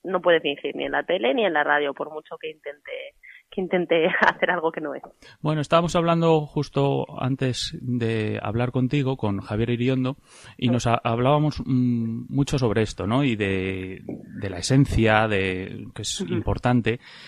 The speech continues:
Speaker 2: Y entonces, mm, ah, yo, pues, tengo tu imagen y digo, la imagen, a lo mejor muchas veces en, en la televisión, en los medios, sobre todo visuales,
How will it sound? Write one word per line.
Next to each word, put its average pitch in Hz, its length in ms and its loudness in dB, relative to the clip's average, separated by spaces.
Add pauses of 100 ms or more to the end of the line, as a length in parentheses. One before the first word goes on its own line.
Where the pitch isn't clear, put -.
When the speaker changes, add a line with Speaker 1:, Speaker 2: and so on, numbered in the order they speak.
(220)
Speaker 2:
Y 120 160 4
entonces, 151 560 2 (680)
mm, 135 260 4
ah, - 180 -6 (440)
yo, 147 380 2
pues, - 200 -14
tengo 151 260 2
tu - 220 4
imagen 190 460 6
y 131 100 4
digo, 104 380 2
la 117 160 -2
imagen, 175 480 2 (120)
a 123 60 0
lo 120 100 2
mejor 120 240 2
muchas 151 280 0
veces 156 280 0
en, 123 200 4
en 123 100 0
la 117 100 -2
televisión, 135 640 0 (480)
en 110 120 -2
los 104 120 0
medios, 135 540 2
sobre 117 300 -2
todo 123 260 0
visuales, 123 600 2